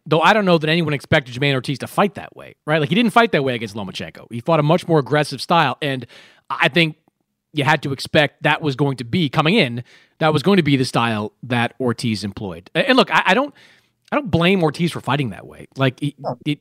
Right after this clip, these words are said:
Speaker 1: he probably wasn't gonna come close to winning a fight that people wanted him to fight, but this fight, he was at least competitive, at least to my eyes. I thought he won that fight. Um, and, but I, again, like you, one fifteen, one thirteen, either way, would have been fine. Seventeen eleven, I think, is a bad scorecard.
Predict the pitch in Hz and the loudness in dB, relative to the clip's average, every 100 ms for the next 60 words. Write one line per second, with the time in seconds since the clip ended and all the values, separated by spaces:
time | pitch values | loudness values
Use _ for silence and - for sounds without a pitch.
0 | - 160 - 202 233 185 185 170 165 147 | -8 -6 4 4 4 2 0 2 0 0
1 | 120 - 135 185 180 - 127 156 165 139 | -4 -12 -2 2 2 2 0 2 0 -2
2 | 135 143 139 - 135 131 127 _ - _ | -2 2 2 0 -4 -2 -4 _ -20 _
3 | _ _ _ _ _ - 185 165 143 165 | _ _ _ _ _ 0 2 4 4 6
4 | 214 160 - - 92 98 _ _ _ _ | 6 2 -2 -10 -12 -12 _ _ _ _
5 | _ 117 156 151 _ _ 139 254 - 180 | _ 4 4 4 _ _ 0 0 4 4
6 | 190 180 160 151 170 165 160 180 - - | 4 0 -10 0 0 0 0 -2 -2 -2
7 | 170 185 262 139 104 151 - 135 143 170 | 2 4 4 -2 -4 -8 -8 -6 -2 -2
8 | 120 165 147 180 175 160 151 165 247 101 | -2 -2 -2 0 2 2 4 2 2 -6
9 | - 80 92 - - - _ - 131 120 | -12 -18 -20 -20 -20 -20 _ 0 2 2
10 | 113 110 - 151 151 160 190 - 175 147 | 0 -6 -6 -4 2 4 4 2 -2 0
11 | 151 170 147 131 151 170 156 156 151 143 | 2 0 0 0 0 -2 -2 2 2 2
12 | 135 - 135 139 135 156 127 117 123 131 | 0 0 -2 0 2 4 4 2 0 0
13 | 143 - 110 120 - 151 147 156 135 135 | 0 -4 -8 -4 0 0 0 -2 0 0
14 | 135 127 117 113 113 123 - 101 - 95 | 0 -4 -6 -4 -2 -2 -4 -8 -6 -8